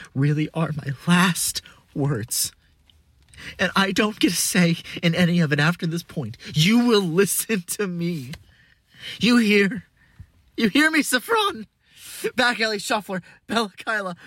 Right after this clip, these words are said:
whatever you want to be known as for the rest of time. One day, you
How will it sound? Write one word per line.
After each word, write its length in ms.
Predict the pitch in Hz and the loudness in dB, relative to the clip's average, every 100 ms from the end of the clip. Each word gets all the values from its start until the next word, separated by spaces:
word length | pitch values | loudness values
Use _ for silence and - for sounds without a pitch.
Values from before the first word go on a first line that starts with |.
| - | -8
whatever 340 | 226 269 277 269 | -2 -2 -2 -4
you 180 | 254 | -4
want 160 | 247 240 | -2 -2
to 60 | 226 | -4
be 100 | 220 | -4
known 280 | 208 220 | -4 -2
as 200 | 208 196 | -2 -4
for 120 | - 208 | -6 -8
the 80 | |
rest 260 | 220 202 - | -6 -6 -6
of 140 | 190 | -12
time. 480 | - 196 185 160 147 - _ _ _ - | -10 -10 -10 -12 -16 -20 _ _ _ -12
One 360 | 143 143 202 208 | -6 -4 -4 -4
day, 340 | 170 160 123 - - _ _ _ _ _ _ _ _ - - | -4 -4 -6 -12 -20 _ _ _ _ _ _ _ _ -20 -12
you 320 | 165 170 170 | -8 -6 -8